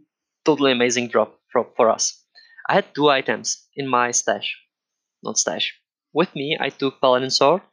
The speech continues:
and in my back-, backpack,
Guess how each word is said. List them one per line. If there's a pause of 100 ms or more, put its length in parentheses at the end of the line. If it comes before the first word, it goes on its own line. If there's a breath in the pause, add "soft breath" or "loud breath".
(300 soft breath)
and (100)
in
my
back-, (680)
backpack,